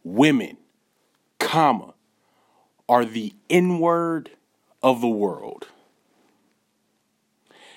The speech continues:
Now, on Twitter, right, she, she, on Twitter, she, she deleted this tweet on Twitter, and she put up another tweet like, "Oh, I'm, s-, uh, it's been a lot of people talking about, yo, I shouldn't have said what I said."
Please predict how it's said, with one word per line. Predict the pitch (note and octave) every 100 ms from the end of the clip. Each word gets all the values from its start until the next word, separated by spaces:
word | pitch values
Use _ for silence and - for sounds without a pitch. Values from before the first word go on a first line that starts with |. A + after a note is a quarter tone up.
| -
Now, | C#3 D#3 A2+ D#2+ _ _ -
on | C3+ B2
Twitter, | - E3 B2
right, | G#2+ A#2 A2+ -
she, | D3+ C#3+
she, | A2+ - D#3 D3 D3 _ _ _ _ _ _
on | C3+ C3
Twitter, | D3 C#3+ C3 A#2+
she, | - C3+ A#2
she | - B2+
deleted | A2+ A2 B2+ C#3+
this | C#3 C3+
tweet | - A#2 G2
on | G#2+
Twitter, | - E2+ E2 - _ -
and | -
she | -
put | G#2+ F2+ D3 B2
up | G#2+
another | G#2+ A#2+ A2+
tweet | - A2+ G2
like, | F#2+ -
"Oh, | G#2+ G2+
I'm, | G2+
s-, | G#2 - _ - - _ _ -
uh, | A#2
it's | B2 B2+
been | B2+ B2
a |
lot | A2+ A2+ A2+
of | G#2+
people | A#2 A2
talking | A#2 A2+ A2
about, | A2 G#2+ A#2 A2+ G#2+
yo, | A2 B2+ B2+
I | A2+
shouldn't | A#2 B2+
have | A#2
said | A#2 B2+ A#2
what | A2+
I | A2+
said." | - B2 A#2 A2+